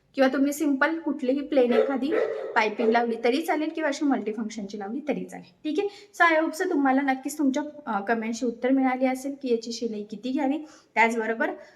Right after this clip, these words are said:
अ, किती कपडा लागतो आणि पाव मीटर म्हणजे एवढं तरी धरून घ्यायचं सरळ एवढं. ठीक आहे, so, अ, खूप काही एक्स्ट्रा कपडा लागत नाही, फक्त हे स्टिच करायला टाइम थोडा जास्त लागतो, त्यामुळे शिलाई थोडीशी जास्त लागेल. ठीक आहे,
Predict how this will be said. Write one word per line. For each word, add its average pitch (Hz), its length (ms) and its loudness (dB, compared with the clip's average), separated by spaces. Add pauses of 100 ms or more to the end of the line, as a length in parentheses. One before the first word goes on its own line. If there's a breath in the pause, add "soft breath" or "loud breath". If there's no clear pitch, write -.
(140 loud breath)
अ, 202 180 4
किती 269 360 -2
कपडा 240 380 4
लागतो 277 500 -2
आणि 269 100 2
पाव 220 320 2
मीटर 220 220 -4
म्हणजे 247 220 0
एवढं 254 400 0
तरी 269 160 0
धरून 233 280 -2
घ्यायचं 226 280 -4
सरळ 196 320 -8
एवढं. 175 360 -14 (300)
ठीक 339 180 2
आहे, 466 100 0 (380 loud breath)
so, 330 120 2 (140)
अ, 214 240 0
खूप - 180 -4
काही 294 140 4
एक्स्ट्रा 269 280 -2
कपडा 240 320 0
लागत 226 300 0
नाही, 254 240 0
फक्त 254 220 -6
हे 302 100 -4
स्टिच 254 360 -6
करायला 233 300 -4
टाइम 233 380 0
थोडा 339 240 -2
जास्त 320 300 -6
लागतो, 294 260 -8 (340 loud breath)
त्यामुळे 370 320 2
शिलाई 339 340 0
थोडीशी 370 680 -4 (140)
जास्त - 320 0
लागेल. - 280 -10 (320 soft breath)
ठीक 359 140 -2
आहे, - 360 -6